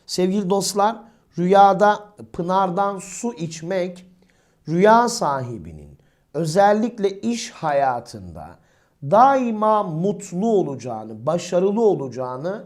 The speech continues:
ifade eder. Rüya sahibinin rüyasında pınar suyu içtiğini görmesi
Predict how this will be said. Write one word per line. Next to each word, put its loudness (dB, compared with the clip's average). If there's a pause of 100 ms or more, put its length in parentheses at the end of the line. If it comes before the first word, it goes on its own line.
ifade -6
eder. -20 (680)
Rüya 4
sahibinin -4 (500)
rüyasında -2 (100)
pınar 2
suyu -4
içtiğini -8
görmesi -6